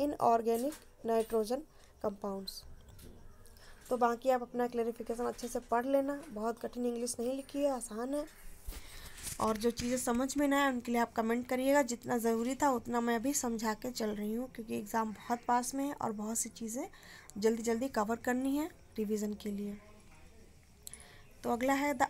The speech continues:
optimum growth temperature of nitrifying bacteria is।" तो ऑप्टिमम ग्रोथ टेम्परेचर कितना होना चाहिए nitrifying बैक्टीरिया को बढ़ने के लिए? हमारा सही आंसर है ए, सेवेंटी सेवन से एटी सिक्स फ़ारेनहाइट होनी चाहिए। और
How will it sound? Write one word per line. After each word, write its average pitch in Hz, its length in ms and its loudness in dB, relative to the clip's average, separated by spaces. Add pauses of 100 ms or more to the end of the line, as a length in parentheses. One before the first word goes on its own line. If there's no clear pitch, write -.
optimum 285 500 4
growth 269 380 4
temperature 247 460 2
of 277 120 2
nitrifying 247 680 0
bacteria 220 640 0
is।" - 40 -10 (400)
तो 247 60 2
ऑप्टिमम 254 380 4
ग्रोथ 254 260 4
टेम्परेचर 254 580 2
कितना 262 300 -4
होना 262 260 0
चाहिए 277 360 0
nitrifying 262 600 -4
बैक्टीरिया 262 340 -2
को 269 80 -2
बढ़ने 269 300 0
के 277 140 -2
लिए? 285 220 -2 (680)
हमारा 240 200 0
सही 262 220 0
आंसर 262 280 -2
है 269 80 0
ए, 330 320 0 (220)
सेवेंटी 240 360 -2
सेवन 262 400 2
से 339 240 -2 (400)
एटी 247 200 -4
सिक्स - 460 -4 (200)
फ़ारेनहाइट 233 500 0
होनी 214 200 -2
चाहिए। 208 420 -6 (1700)
और 226 340 6